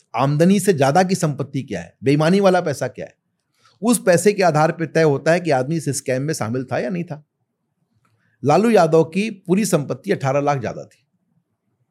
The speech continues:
कुल। और वो ज़्यादा कैसे हुई? ज़्यादा इस तरह से हुई कि लालू यादव ने अपने बच्चों की फीस,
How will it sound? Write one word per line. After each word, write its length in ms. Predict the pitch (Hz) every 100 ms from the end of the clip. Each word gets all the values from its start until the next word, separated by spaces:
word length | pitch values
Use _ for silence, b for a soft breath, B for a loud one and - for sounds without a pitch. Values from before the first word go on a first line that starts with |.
| _ _ _
कुल। 280 | 170 127 80 _ _ _ _ _ _ _ _ _ _ _ _ _ _ -
और 120 | 160
वो 80 | 190
ज़्यादा 260 | 143 131 156
कैसे 300 | 165 160 180
हुई? 300 | 165 185 165
ज़्यादा 260 | 123 127
इस 200 | 156 147
तरह 140 | 151 151
से 160 | 160
हुई 240 | 151 131 190
कि 120 | 175
लालू 260 | 127 131 147
यादव 280 | 120 127
ने 100 | 160
अपने 180 | 175 165
बच्चों 320 | 127 - 156
की 140 | 139 156
फीस, 400 | 135 190 -